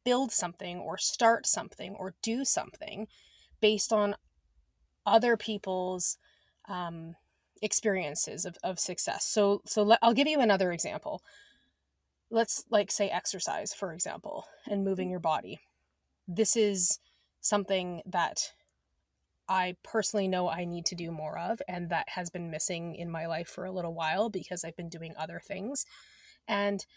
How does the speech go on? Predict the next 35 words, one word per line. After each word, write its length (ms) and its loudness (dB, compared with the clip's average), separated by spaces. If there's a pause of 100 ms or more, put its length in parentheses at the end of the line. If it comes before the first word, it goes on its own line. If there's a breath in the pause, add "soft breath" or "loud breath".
(280)
as 180 2
I'm 140 2
struggling 680 2
with, 160 -2
"How 240 0
do 80 6
I 80 2
do 160 -4
this? 160 -2
How 180 -2
do 140 0
I 100 -4
do 220 -6
this? 260 -2
How 200 0
do 120 6
I 80 2
create 280 -8
a 180 -8
habit? 360 6
I 80 -2
need 160 -8
to 100 -10
do 120 -12
this. 260 -2
I 40 -6
need 160 -6
to 80 -8
get 140 -6
on 100 -8
that 140 -14
Peloton. 560 2
I 80 -8
need 200 -10
to 140 -6